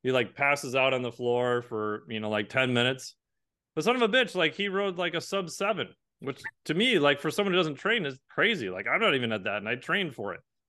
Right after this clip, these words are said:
Like, his V O two max was in, like, the low fifties. Like, shit. Like, oh, he probably doesn't need to do a lot of cardio. <laughs> Where I've had other people where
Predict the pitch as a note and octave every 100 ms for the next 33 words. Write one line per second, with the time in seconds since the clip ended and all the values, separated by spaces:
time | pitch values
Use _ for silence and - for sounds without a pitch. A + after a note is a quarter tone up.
0 | - E3 F3+ F3+ G3 F#3+ F3+ D#3+ F#3+ -
1 | E3+ D#3 E3 D#3+ D#3 E3 F#3+ F#3+ - A#3+
2 | A#3 E3 - - - _ _ _ _ G3
3 | F#3 - - D#4 - - _ _ _ _
4 | - D#3+ F#3 A3 G3+ G3 F#3+ F#3+ F#3+ G#3+
5 | G#3 C#3+ C3+ C#3 - D#3+ D#3+ D3 - -
6 | - _ _ _ _ A3 A#3+ - A#3 -
7 | - G#3+ - _ _ _ _ _ _ _
8 | _ - D3+ D3+ D#3 G3+ E3 D3 C3 C3
9 | A#2+ B2 A#2+